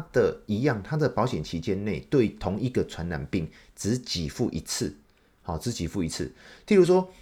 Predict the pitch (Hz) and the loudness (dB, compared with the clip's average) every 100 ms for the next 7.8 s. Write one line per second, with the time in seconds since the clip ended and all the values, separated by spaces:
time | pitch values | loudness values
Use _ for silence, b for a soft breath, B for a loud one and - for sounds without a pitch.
0 | B - 117 104 104 196 160 92 85 120 | B -2 0 2 4 8 8 6 2 2
1 | - - - 98 113 80 64 52 - 85 | 2 -4 -2 0 2 2 0 -2 0 0
2 | 80 127 123 139 104 58 - - 78 120 | 0 -2 -2 2 2 0 -4 -6 -4 -2
3 | 110 95 98 - 95 87 90 82 - 71 | 0 4 4 4 0 2 2 2 0 0
4 | 50 87 _ - 147 82 90 - - 220 | -2 -8 _ -4 0 2 0 -2 4 6
5 | 131 95 104 143 - - 135 101 - - | 6 4 4 2 2 0 2 2 0 0
6 | 92 101 82 - 78 82 62 53 - 80 | 0 2 0 2 0 0 -2 -6 -6 -4
7 | 67 - 80 98 92 90 78 | -4 -4 -2 0 0 -2 -2